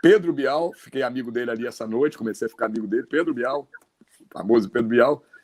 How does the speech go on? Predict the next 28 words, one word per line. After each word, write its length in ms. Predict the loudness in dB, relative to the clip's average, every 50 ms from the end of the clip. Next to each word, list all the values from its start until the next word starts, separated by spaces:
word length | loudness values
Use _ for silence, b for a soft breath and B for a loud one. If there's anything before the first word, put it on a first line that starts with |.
| b b b b b -2
e 140 | 2 4 6
o 60 | 6
René 400 | 6 4 4 4 4 4 4 2 0 -6 -16 _ _ _ _ _ _ 0
Machado, 520 | 0 0 0 2 2 4 4 4 4 0
pai 280 | -2 0 0 2 2 2
do 100 | 0 0
Marcelinho, 680 | -4 -8 -6 -2 -2 0 0 0 -2 -4 -6 -8 -12 -18 _ _ _
né? 220 | -8 -8 -8 -8 -10 _ _ _ _ _ _ _ _ -6
É, 480 | -2 -2 0 0 0 0 -2 -2 -4 -6 _ -16
os 140 | -16 -6 -2
três 280 | 0 0 0 0 0
vieram 260 | 2 2 2 2 0
me 60 | -4 -4
fazer 220 | -4 -4 -4 -4
um 60 | -4
convite 400 | -4 -4 -4 -2 -2 -4 -4 -4
pra 140 | -4 -6 -4
ser 140 | 0 0 0
o 60 | 0
diretor 320 | 0 -2 -4 -2 -2 -2
de 80 | -2 -2
basquete. 380 | -2 -4 -4 0 2 2 2 2
Já 80 | 0
tinham 180 | -4 -4 -6 -4
falado 380 | -2 0 0 0 0 0 0
lá 140 | 0 -2 -2
com 140 | 0 -2 -4
a, 80 | -6